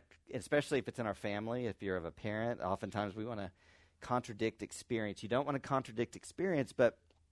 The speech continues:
you also don't want to be afraid to contradict conclusions or to contradict, um, mandates that they may be expressing or, or contradict definitive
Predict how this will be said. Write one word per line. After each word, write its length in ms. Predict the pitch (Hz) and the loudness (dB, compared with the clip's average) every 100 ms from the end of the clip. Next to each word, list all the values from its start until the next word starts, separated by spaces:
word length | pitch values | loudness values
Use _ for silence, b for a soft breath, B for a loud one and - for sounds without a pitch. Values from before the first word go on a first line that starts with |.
| _ _ _ _ | _ _ _ _
you 160 | 123 156 | 4 6
also 240 | 170 165 | 6 4
don't 200 | 151 143 | 2 2
want 100 | 131 | 0
to 40 | |
be 120 | 120 123 | 2 0
afraid 580 | - 156 160 135 117 - _ _ _ _ _ _ _ - _ _ _ - - _ _ _ _ _ | 2 4 6 6 4 -4 _ _ _ _ _ _ _ -20 _ _ _ -18 -18 _ _ _ _ _
to 100 | - | -6
contradict 540 | 139 143 135 135 127 - | 0 2 2 2 0 0
conclusions 920 | 127 117 185 185 - 87 65 - - - _ _ _ _ _ _ _ _ - | -8 -4 -2 -2 -2 -8 -12 -18 -20 -20 _ _ _ _ _ _ _ _ -8
or 80 | 113 | -2
to 60 | 123 | 0
contradict, 640 | 143 135 143 131 - - b b b 139 | 4 2 2 0 0 -4 b b b 4
um, 380 | 120 110 104 107 _ - | 4 4 -2 -8 _ 0
mandates 640 | 127 143 147 117 98 - | 2 4 4 4 2 -6
that 160 | 107 98 | -8 0
they 180 | 104 104 | 0 2
may 420 | 101 98 92 - - | 0 0 -2 -6 -4
be 120 | 101 | -2
expressing 680 | 90 - - 90 - 90 78 | -2 -4 -4 -4 -4 -6 -6
or, 100 | 82 - - | -8 -12 -4
or 200 | 107 101 _ | -2 -2 _
contradict 680 | - 143 139 143 123 120 - b b b | 2 2 4 0 0 -2 -6 b b b
definitive 800 | 120 - 160 160 139 120 104 | -4 2 4 6 6 4 0